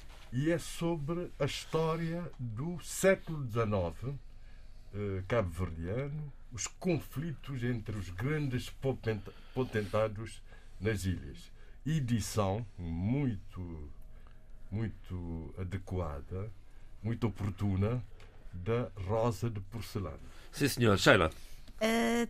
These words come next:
Speaker 3: três sugestões e uma
Speaker 2: Breves,
Speaker 3: delas
Speaker 2: por favor.
Speaker 3: Se-, completamente. Vou falar em menos de um minuto. Eh,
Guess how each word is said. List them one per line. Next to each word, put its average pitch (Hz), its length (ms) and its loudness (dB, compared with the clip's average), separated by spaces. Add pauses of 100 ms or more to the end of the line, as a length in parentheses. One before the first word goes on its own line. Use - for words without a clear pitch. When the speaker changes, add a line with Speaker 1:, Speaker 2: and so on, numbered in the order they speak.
Speaker 3:
três 269 240 6
sugestões 262 720 4
e - 20 2
uma 233 160 4
Speaker 2:
Breves, 110 300 12
Speaker 3:
delas 117 160 2
Speaker 2:
por 120 100 4
favor. 92 360 4 (340)
Speaker 3:
Se-, - 320 2
completamente. 254 840 4 (120)
Vou - 140 4
falar 247 360 10
em 240 100 8
menos 269 280 8
de 247 80 4
um 262 40 6
minuto. 202 460 4 (460)
Eh, 226 440 6